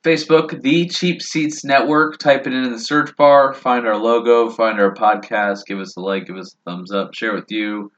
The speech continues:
your friends, family, everyone on your, on your Facebook.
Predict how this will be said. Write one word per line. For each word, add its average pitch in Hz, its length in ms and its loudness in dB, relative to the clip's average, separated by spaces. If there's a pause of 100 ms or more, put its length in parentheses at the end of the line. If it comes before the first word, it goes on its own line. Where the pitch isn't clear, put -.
(360)
your 90 60 -18
friends, 107 560 -2
family, 95 600 -6 (220)
everyone 220 360 -6
on 123 200 -4
your, 98 320 -8
on 104 80 -20
your 104 140 -20
Facebook. - 480 -14